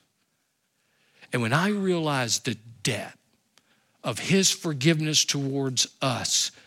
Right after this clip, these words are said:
for our offense to him, there is nothing anyone could ever do to us that would be greater than what our sin did to Christ.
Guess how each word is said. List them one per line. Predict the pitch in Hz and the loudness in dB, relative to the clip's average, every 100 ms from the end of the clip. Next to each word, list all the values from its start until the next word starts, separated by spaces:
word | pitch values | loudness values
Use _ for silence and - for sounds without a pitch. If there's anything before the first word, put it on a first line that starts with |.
| _ _ _ | _ _ _
for | - 143 | -6 -4
our | 143 156 160 | -2 -2 -2
offense | - - 143 - - | -2 0 0 0 -2
to | - | -2
him, | 110 - 127 104 90 107 - - _ _ _ _ _ _ _ _ _ _ | -6 -6 -4 -4 -6 -12 -20 -20 _ _ _ _ _ _ _ _ _ _
there | 135 165 160 | 0 2 4
is | 123 | 2
nothing | 139 151 185 - 196 190 - | 2 2 2 2 2 0 0
anyone | 180 175 180 170 165 160 | 0 2 2 0 0 -2
could | - 151 - | 0 0 2
ever | 165 147 165 156 | 2 2 0 0
do | 135 151 147 | 2 0 0
to | - 143 139 - | -2 -2 -2 -2
us | 147 123 - | -2 2 0
that | - 147 | 2 -2
would | 147 127 | -2 -2
be | 139 | -2
greater | 123 139 143 143 131 113 113 - - - | -2 -2 4 4 4 2 -4 -8 -12 -8
than | 143 123 | -4 -2
what | 123 | 2
our | 120 120 | 0 2
sin | - - 127 120 135 | 2 4 2 -2 -4
did | 120 110 107 - | 0 2 2 -4
to | 107 | -8
Christ. | - - 101 95 92 - - - - | -8 -12 -10 -10 -10 -6 -4 -4 -8